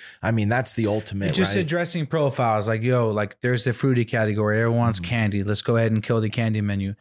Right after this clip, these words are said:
Speaker 2: I miss, like, Chem Dog, like, Chem four and shit like that. Let's get the gassy menus going.
Speaker 1: Mm-hmm.
Speaker 2: Let's take some, like, legacy landrace style strains. Like, we have this new one, the Congo Cashmere. It's, uh,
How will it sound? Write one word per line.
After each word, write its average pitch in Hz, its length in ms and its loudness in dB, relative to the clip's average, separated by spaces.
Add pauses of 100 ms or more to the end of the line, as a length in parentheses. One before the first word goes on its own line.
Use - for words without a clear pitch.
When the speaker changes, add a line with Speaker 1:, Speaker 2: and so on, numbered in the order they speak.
(320)
Speaker 2:
I 143 240 -2
miss, 131 460 -2
like, 113 220 -2
Chem 120 300 0
Dog, 104 340 2
like, 104 200 0
Chem 117 260 2
four 113 260 0
and 110 80 2
shit 110 160 0
like 104 200 0
that. 101 280 0
Let's 117 140 0
get 113 200 -2
the 113 60 -4
gassy 110 440 0
menus 104 400 2
going. 104 280 -2
Speaker 1:
Mm-hmm. 82 300 -14 (120)
Speaker 2:
Let's 120 120 -2
take 123 220 0
some, 123 160 2
like, 113 320 -2
legacy 117 520 0
landrace 110 540 0
style 107 340 -2
strains. 104 520 -2
Like, 101 180 -4 (360)
we 127 100 0
have 123 140 0
this 120 180 -2
new 123 140 2
one, 113 280 0
the 107 100 -4
Congo 110 460 0
Cashmere. 104 640 0
It's, 101 320 -2
uh, 101 300 2